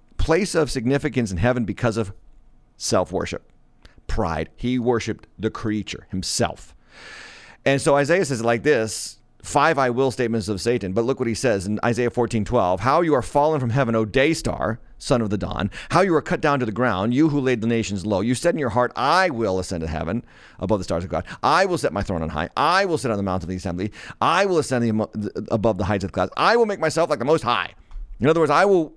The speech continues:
create myself to be an object of my own worship. And so this is where pride comes from, ladies and gentlemen. Satan was cast out of heaven into this earth,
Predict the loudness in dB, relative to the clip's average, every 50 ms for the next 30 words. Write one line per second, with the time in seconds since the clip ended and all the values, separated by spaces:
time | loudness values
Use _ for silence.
0 | -14 -2 2 2 4 4 4 2 2 0 2 2 2 2 2 2 -2 -2 0 0
1 | 0 2 2 2 2 2 2 0 0 -2 0 0 0 2 2 4 4 4 4 4
2 | 6 6 6 6 6 4 0 -4 -4 -2 -2 -2 -2 0 2 2 2 2 2 0
3 | -6 -2 2 2 2 2 -2 -6 -10 -2 0 2 2 2 2 0 2 2 4 4
4 | 4 2 2 0 0 0 0 0 0 0 0 0 0 0 -2 -2 -2 -2 0 0
5 | -2 -2 -2 -4 -2 -2 -2 -2 -2 -4 -6 -8 -10 -14 -18 -18 -16 -16 -18 -18
6 | -18 -20 -16 -12 -8 0 2 2 2 4 2 2 2 2 2 2 0 0 0 2
7 | 2 2 0 -2 0 2 2 4 4 4 4 2 2 2 2 0 0 0 0 0
8 | 0 0 0 0 0 0 2 2 2 0 0 0 0 2 2 2 2 0 -2